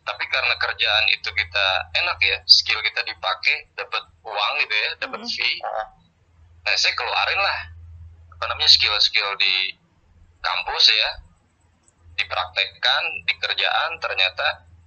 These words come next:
Speaker 1: asik nih nyari duit nih. Nah, sampai
Speaker 2: Oh.
Speaker 1: dua ribu tujuh belas baru wisuda. Nah, jadi ngisi kekosongannya tuh bener-bener bukan nganggur waktu itu, pindah-pindah kantor aja, jadi nyobain-nyobain.
Speaker 2: Cari
Speaker 1: Waktu itu kan
Speaker 2: pengalaman,
Speaker 1: biaya
Speaker 2: Mas.
Speaker 1: hidup di Solo masih murah.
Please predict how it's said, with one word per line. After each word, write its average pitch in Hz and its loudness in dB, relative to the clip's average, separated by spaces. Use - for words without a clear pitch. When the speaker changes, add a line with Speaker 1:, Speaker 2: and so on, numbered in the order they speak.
Speaker 1:
asik - 6
nih 156 -4
nyari 135 0
duit 143 -4
nih. 135 2
Nah, - 0
sampai 208 0
Speaker 2:
Oh. 214 2
Speaker 1:
dua 220 2
ribu 220 -4
tujuh 104 -4
belas 127 0
baru 104 -4
wisuda. 98 0
Nah, 95 -8
jadi 127 2
ngisi 110 2
kekosongannya 107 0
tuh 156 -4
bener-bener 101 -6
bukan 95 0
nganggur 127 0
waktu 113 -2
itu, 113 -8
pindah-pindah 107 -2
kantor 113 -4
aja, 120 0
jadi - -6
nyobain-nyobain. 101 -2
Speaker 2:
Cari 220 -6
Speaker 1:
Waktu - -2
itu 233 2
kan 233 2
Speaker 2:
pengalaman, 254 4
Speaker 1:
biaya 202 4
Speaker 2:
Mas. 190 0
Speaker 1:
hidup 190 -12
di 98 2
Solo 170 -4
masih 98 -4
murah. 87 -4